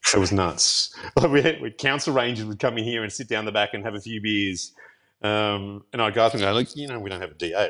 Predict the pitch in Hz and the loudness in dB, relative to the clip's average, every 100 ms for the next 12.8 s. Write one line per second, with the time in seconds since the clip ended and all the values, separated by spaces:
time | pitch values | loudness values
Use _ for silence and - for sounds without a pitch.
0 | 71 78 101 - - 90 92 92 73 73 | -2 -12 -12 -16 -20 -14 -8 -8 -8 -16
1 | - 76 85 90 - 76 98 - - 190 | -20 -4 -2 -2 -4 -6 -2 0 2 4
2 | 214 - 214 202 165 - 139 143 - 170 | 4 4 4 4 0 -2 -6 -6 -2 -2
3 | 143 - 156 - 110 - _ - - 175 | -2 -4 -4 0 0 -2 _ -18 -4 -4
4 | 120 120 117 110 127 101 98 87 101 117 | 4 6 6 4 2 0 -8 -8 -8 -8
5 | 113 110 101 98 92 87 85 110 - 104 | 0 0 0 -6 -6 -6 -4 -4 -6 -14
6 | - - 101 - 104 95 107 131 80 - | -14 -14 -6 -2 -2 2 2 0 -8 -6
7 | 98 98 92 _ _ _ _ _ 113 120 | -2 0 -2 _ _ _ _ _ -4 -4
8 | - - - 127 - 135 110 104 92 - | -2 -8 -2 -2 0 0 2 0 -4 -6
9 | 95 151 - - - - - 101 101 104 | -4 -4 -6 -10 -20 -20 -10 -6 -4 -2
10 | 101 104 98 _ _ _ _ 120 104 110 | -4 -6 -10 _ _ _ _ -4 0 2
11 | 139 143 139 117 127 - 123 98 110 127 | 2 2 2 4 4 4 2 4 4 6
12 | 107 107 98 - 104 123 95 | 6 4 2 -2 2 2 2